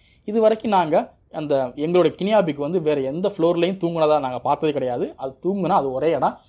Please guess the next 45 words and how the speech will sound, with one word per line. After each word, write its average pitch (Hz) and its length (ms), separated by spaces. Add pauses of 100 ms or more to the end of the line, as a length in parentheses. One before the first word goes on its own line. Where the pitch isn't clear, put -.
(180)
இந்த 214 180
சித்தார் 170 340
மேல 127 160
தான். 131 280
நீங்க 202 180
தான் 214 100
தெரியாம 175 380
அதை 143 100
என்ன 156 180
பண்ணிட்டீங்க, 139 260
எடுத்து 151 340
கையில 160 140
நான் 139 160
வச்சுட்டீங்க. 123 440 (380)
"But 208 260
I 151 300
should 214 140
never 160 380 (100)
have 160 300 (220)
said 170 160
so. - 300 (260)
Joe 175 260 (520)
and 151 300
the 156 120
other 190 400
cop 175 240
looked 185 360
at 151 180 (120)
me 196 180 (360)
a 131 60
long 165 360
time." 135 240 (360)
So, 190 320 (320)
அப்ப 147 280
தூங்குனா 233 180
என்ன 196 180
பண்ணும், 190 360
அதுல 147 260
என்ன 165 160
பண்ணிருக்கு, 170 220
எல்லா 147 240
டர்ட்டையும் 160 460
அது 147 120
பண்ணி 151 180
வச்சிருக்கோம். 135 380